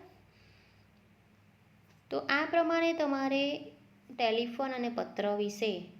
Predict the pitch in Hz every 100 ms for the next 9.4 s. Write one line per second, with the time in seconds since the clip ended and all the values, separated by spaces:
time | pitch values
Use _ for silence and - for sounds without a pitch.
0 | - - - - 196 196 - 170 175 170
1 | 165 - 254 349 - - - - - -
2 | - - - - - - - - - -
3 | - - 254 262 302 - - - - -
4 | _ - 262 269 294 302 240 254 247 233
5 | 220 214 226 226 262 - 262 262 254 240
6 | 196 190 240 302 302 - - - _ _
7 | _ - - - _ - - 226 226 220
8 | 202 208 214 214 226 285 277 226 214 -
9 | 233 277 320 -